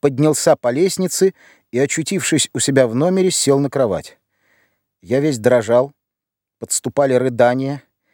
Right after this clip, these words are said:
меня сотрясала ярость, рука была загажена томатовым соусом. Принимаясь за газету, я ещё успел подумать: «Наверное, совпадение. Ничего не случилось, не станут французы этим интересоваться».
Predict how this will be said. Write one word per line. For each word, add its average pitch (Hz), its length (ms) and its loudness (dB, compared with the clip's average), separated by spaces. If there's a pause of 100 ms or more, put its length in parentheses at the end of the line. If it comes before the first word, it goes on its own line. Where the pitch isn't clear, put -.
(300)
меня 123 320 2
сотрясала 147 560 -2
ярость, 120 720 -2
рука 131 340 -4
была 135 220 2
загажена 120 680 0
томатовым 117 600 -4
соусом. 123 640 -2 (720)
Принимаясь 156 460 2
за 131 160 0
газету, 147 520 0
я 127 200 0
ещё 160 280 -2
успел 165 320 -2
подумать: 131 460 -2 (100)
«Наверное, 156 640 0
совпадение. 117 960 -6 (320)
Ничего 151 440 2
не 185 100 -2
случилось, 127 760 0
не 123 120 2
станут 143 520 -2
французы 135 680 -2
этим 139 260 0
интересоваться». 123 1000 -2